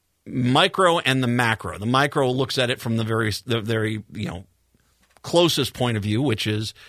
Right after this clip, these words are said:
someone was attacked, someone was robbed, someone was beaten, someone was murdered. And obviously, we, when we discuss that, can feel empathy and sadness and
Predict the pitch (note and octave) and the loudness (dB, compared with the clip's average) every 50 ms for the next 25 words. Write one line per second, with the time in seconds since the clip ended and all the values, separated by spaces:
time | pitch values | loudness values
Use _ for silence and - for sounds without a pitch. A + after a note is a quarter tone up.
0 | - - - - - _ _ - - - F#3 E3+ E3 D#3 C#3+ C3+ C3 C3 C3 B2 | -20 -20 -20 -20 -20 _ _ -2 0 4 4 4 4 2 2 2 2 2 2 0
1 | A#2 G#2+ B2 A2 - C#3+ F3+ C3+ F#2 - - - - - E3 D#3 D3 C#3 C3 C3 | 0 -2 -4 -4 0 0 0 0 0 -2 -2 -4 0 2 2 2 4 2 2 2
2 | B2 B2 A#2+ A#2+ A#2 G2+ G#2 A2+ C#3 D3 C3+ G2 F2+ F2+ - - - D#3 D3 D3 | 2 2 0 0 -2 -4 -2 0 2 4 4 2 0 -4 -6 -2 2 2 4 4
3 | C#3+ C3+ B2+ B2+ B2 B2 A#2 G#2+ G2 F#2 C3+ C#3+ E3 - F#2+ F2 E2 - - C3 | 4 2 2 2 2 0 0 -2 -2 -2 -2 -2 -4 -4 -10 -12 -8 -4 0 0
4 | C3 D3+ D3 C#3+ C#3 C3+ C#3 C#3 C#3 B2 G#2 B2+ C#3+ D#3 C#3 G2 - - _ _ | 2 2 2 2 2 2 2 2 0 0 2 2 2 2 0 -2 -8 -10 _ _
5 | _ _ _ _ _ _ _ _ _ _ _ _ _ _ _ _ _ _ _ _ | _ _ _ _ _ _ _ _ _ _ _ _ _ _ _ _ _ _ _ _
6 | _ _ _ _ _ D3 D3 C#3+ C#3+ C#3 C#3+ - - C#3+ D#3 D#3+ E3 D#3+ E3+ E3 | _ _ _ _ _ 2 4 4 4 2 0 0 2 4 4 4 4 4 2 2
7 | D3+ - - D3+ D3+ C#3 C#3 C3+ C3+ C3 A#2 B2 D3+ D3+ D3+ D3 D3 C#3+ C#3 B2 | 2 0 -2 0 0 0 0 0 -2 -2 -2 0 0 2 2 2 2 0 2 2
8 | C3 C3+ B2+ C3 C3 B2 A2 B2 A#2 - - - - G3 F#3+ E3+ - - - G#2+ | 2 2 2 2 0 0 0 0 0 -2 -2 0 2 2 2 0 -2 -6 -4 -4
9 | G2+ F#2+ F2+ G2 - - _ _ _ _ _ _ _ _ _ _ _ _ _ _ | -2 -2 -2 -4 -6 -8 _ _ _ _ _ _ _ _ _ _ _ _ _ _
10 | _ - - _ _ _ _ _ _ _ _ - - _ _ _ - - D3+ B2+ | _ -20 -20 _ _ _ _ _ _ _ _ -20 -20 _ _ _ -4 0 0 0
11 | A2 - - C3 - B2 B2+ C3+ C3+ - E3 - - D#3 D#3 D#3+ E3 D#3 B2 - | 2 2 2 2 2 4 2 4 4 2 0 0 0 0 0 0 0 0 -2 -2
12 | - C3+ B2 B2 C3 C3+ C#3 D#3+ F3 D#3 - - - A#2 A2+ A2+ A#2 A2+ | 0 2 4 4 4 4 2 0 0 0 -2 -4 -4 -2 -2 0 0 -2